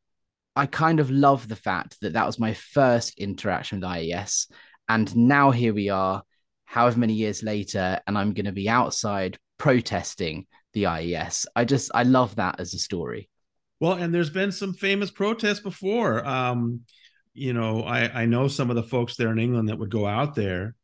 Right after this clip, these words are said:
Speaker 2: and, uh, you know, hold signs and things. And there've been some funny showdowns and stuff like that. Uh, um,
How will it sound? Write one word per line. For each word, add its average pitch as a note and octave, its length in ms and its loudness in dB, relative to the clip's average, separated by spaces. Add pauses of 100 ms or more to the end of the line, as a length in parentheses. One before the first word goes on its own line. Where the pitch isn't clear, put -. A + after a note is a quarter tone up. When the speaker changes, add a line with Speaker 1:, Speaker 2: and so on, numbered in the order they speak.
(440)
Speaker 2:
and, G#2 420 -2
uh, F#2+ 540 -2
you A2+ 140 -4
know, F2+ 240 -4 (380)
hold G#2 220 -4
signs F#2+ 540 -4
and F#2+ 80 -12
things. G2 340 -4
And F2 200 -4 (480)
there've G#2 200 -2
been A2 160 2
some G#2 200 -4
funny G2+ 420 -2
showdowns F#2+ 720 -2
and E2 100 -14
stuff E2 320 -10
like D#2 280 -12
that. D#2 280 -8
Uh, F2 360 -6 (640)
um, D#2+ 520 -12